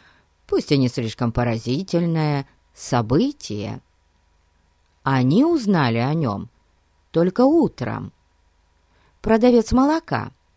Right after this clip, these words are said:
они его называли молочником, рассказал о происшедшем Ларри. «Слыхали, что в коттедж Кедры ночью кто-то вломился?» —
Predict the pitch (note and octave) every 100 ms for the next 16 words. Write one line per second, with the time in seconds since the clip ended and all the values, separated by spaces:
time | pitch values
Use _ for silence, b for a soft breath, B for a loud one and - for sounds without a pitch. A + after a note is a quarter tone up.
0 | _ _ _ - B2 B2+ B2 C3 C3 B2+
1 | C#3+ C3+ D3 A#3 G3+ G#2 - - G2+ -
2 | G#2+ - _ _ _ _ _ _ - C3+
3 | D#3+ - E4 B3 D#3+ F#3+ C3+ - A#2+ A2
4 | - A2+ C#3 - E3 D#3 D3+ b b _
5 | C#3+ B3 G3+ A2+ B2 G#2+ - _ _ _
6 | _ _ _ _ _ _ _ _ _ _
7 | - - B2+ C#3 B2 B2+ A#2 C#3+ E3 C3+
8 | A2+ - _ _ _ _ _ _ - -
9 | C3 A#2+ C3+ B2 D3 B2+ A2+ - - D3+
10 | C3+ A#2 A2 G#2 A2 A#2+ C3 - - A2+
11 | - B2+ B2 B2 B2+ B2 B2 A2 - -
12 | G2+